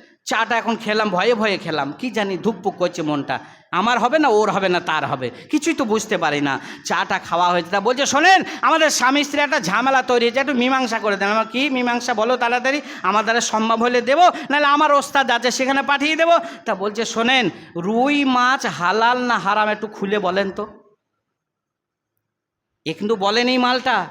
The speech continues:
যে মাছটা আমার পুকুরে ভাগ নেই। এ বলছে, "রুই মাছ হালাল না হারাম একটু খুলে বলুন, একটু আওয়াজটা জোরে বলবেন, আমার মানে বিবি ওখানে কান পেতে বসে আছে জানলার ধারে।" আমি তখন কি বলবো বলেন তো,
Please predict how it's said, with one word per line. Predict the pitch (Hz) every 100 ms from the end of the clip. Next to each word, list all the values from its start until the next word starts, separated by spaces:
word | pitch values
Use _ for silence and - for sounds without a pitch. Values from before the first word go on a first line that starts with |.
| - - _ _ _ _ 175
যে |
মাছটা | 190 190 220 - 233
আমার | 220
পুকুরে | 233 208 240 240
ভাগ | 180 202 214
নেই। | 226 220 175 - - - _ -
এ | 240 285
বলছে, | 339 330
"রুই | 254 247 311 330 320
মাছ | 320 330
হালাল | 269 196 240 262 330 359
না | 349
হারাম | 269 285 277 240 226
একটু | 254 277
খুলে | - 269 277 269
বলুন, | 247 254 214 - - - -
একটু | 269 302
আওয়াজটা | 277 311 294 311
জোরে | 233 277 285
বলবেন, | 277 269 262
আমার | 254 269 247 208 - -
মানে | 214 247 247 220 - -
বিবি | 175 240 262
ওখানে | 247 254 262
কান | 247 233 240
পেতে | 233 240
বসে | 220 214 220
আছে | 202 208
জানলার | 196 185 185 175
ধারে।" | 170 165 - - -
আমি | 190 233
তখন | 226 226 220
কি | 214 233
বলবো | 220 220 202
বলেন | 196 185 185
তো, | -